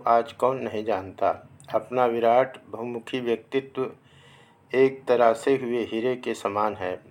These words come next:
जिसे जिस दिशा से भी देखा जाए सुंदर और प्रकाशपुंज प्रतीत होता है। लेकिन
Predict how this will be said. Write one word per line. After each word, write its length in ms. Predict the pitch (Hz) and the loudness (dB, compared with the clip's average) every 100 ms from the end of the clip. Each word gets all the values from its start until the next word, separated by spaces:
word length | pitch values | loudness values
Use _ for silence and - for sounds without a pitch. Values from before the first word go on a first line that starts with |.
| - | -8
जिसे 540 | 117 120 131 131 135 - - - - - - - | -8 0 2 2 0 -14 -20 -20 -20 -20 -20 -18
जिस 360 | 110 143 147 127 | -8 -2 -2 -2
दिशा 440 | 127 123 139 135 127 - - - - | -4 0 2 2 0 -12 -20 -20 -16
से 240 | - 135 | 2 2
भी 180 | 131 135 | 2 -2
देखा 500 | 135 113 113 - 131 | 0 -2 -4 -2 -2
जाए 380 | 120 107 107 - - _ _ _ _ | 2 2 0 -4 -14 _ _ _ _
सुंदर 500 | - 127 131 127 135 135 | -6 -2 0 4 4 2
और 300 | - 107 - | -4 -6 -4
प्रकाशपुंज 680 | 113 - 120 120 - 117 110 | -4 2 2 0 -6 -6 -6
प्रतीत 520 | - 110 110 110 - | -6 -8 -6 -8 -4
होता 260 | 101 - 95 | -6 0 -2
है। 200 | - - - _ _ _ - - - | -2 -10 -14 _ _ _ -20 -20 -8
लेकिन 540 | 123 131 139 139 135 | -2 -2 2 0 0